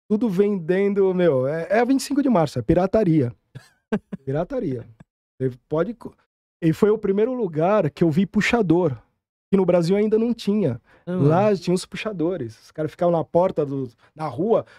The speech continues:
Speaker 1: "Ô, você precisa do quê? Aquela cor, você quer" E o cara levou a gente numa loja.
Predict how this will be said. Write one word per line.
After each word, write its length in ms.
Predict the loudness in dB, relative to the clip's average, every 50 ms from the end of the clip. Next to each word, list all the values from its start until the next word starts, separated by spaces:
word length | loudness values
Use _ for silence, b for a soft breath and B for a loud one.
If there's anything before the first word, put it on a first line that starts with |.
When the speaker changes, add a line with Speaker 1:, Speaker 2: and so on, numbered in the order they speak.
| b
Speaker 1:
"Ô, 60 | b 0
você 180 | 0 0 -2
precisa 280 | -6 -6 -6 -6 -6 -6
do 60 | -4
quê? 100 | -2 0
Aquela 320 | 0 0 2 0 0 0 0
cor, 220 | 2 2 2 2
você 100 | 0 -2
quer" 140 | 0 2 4
E 1160 | 4 4 4 4 2 2 2 2 2 0 -2 -2 -4 -8 _ -20 _ _ _ _ _ _ -4
o 60 | 0
cara 220 | 2 2 4 4 4
levou 200 | 4 4 2 2
a 60 | 2
gente 220 | 0 0 0 0
numa 200 | 0 2 2 2
loja. 460 | 2 2 2 2 0 0 -2 -6 -8